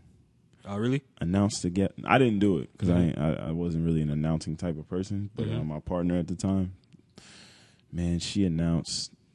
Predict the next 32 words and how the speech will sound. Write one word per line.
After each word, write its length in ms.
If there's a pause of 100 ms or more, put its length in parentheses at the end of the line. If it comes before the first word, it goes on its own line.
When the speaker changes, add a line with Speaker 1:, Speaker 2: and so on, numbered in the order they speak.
(140)
Speaker 2:
I 60
was 120
supposed 280
to 80
have 260
Combat 440
Jack 400 (300)
on 140
my 120
show. 320 (300)
Speaker 1:
Yeah? 280 (480)
Speaker 2:
Yeah, 260
this 160
was 140
Speaker 1:
Word. 180
Speaker 2:
in 60
two 160
thousand 380
thirteen. 540 (240)
Speaker 1:
Mm-hmm. 200 (760)
Speaker 2:
And, 180
uh, 240
he 140
agreed 260
to 60
everything. 340
He 60
was 120
gonna 160
come 240
do 180
it. 80